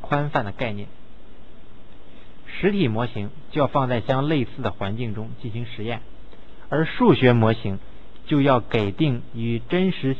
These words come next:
系统相类似的输入与输出，观察其结果是否符合实际系统的实际输出，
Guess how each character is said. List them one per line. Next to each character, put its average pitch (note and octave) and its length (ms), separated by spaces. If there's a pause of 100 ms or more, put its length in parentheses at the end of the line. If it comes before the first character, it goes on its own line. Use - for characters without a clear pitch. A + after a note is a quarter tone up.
系 D3 80
统 G2+ 200 (200)
相 C#3+ 240
类 D#3+ 180
似 - 240
的 A2 160
输 C#3 300
入 C3 200
与 F2+ 120 (100)
输 B2 140
出， C#3 200 (680)
观 C#3 280
察 A2+ 220
其 A#2 200
结 A2+ 220
果 - 160 (1600)
是 - 300
否 G2+ 280 (160)
符 D3+ 160
合 A2 300 (380)
实 B2+ 160
际 C3+ 240 (100)
系 C#3 80
统 G2 240
的 F#2+ 160 (160)
实 - 240
际 A#2 140
输 A2 200
出， B2+ 220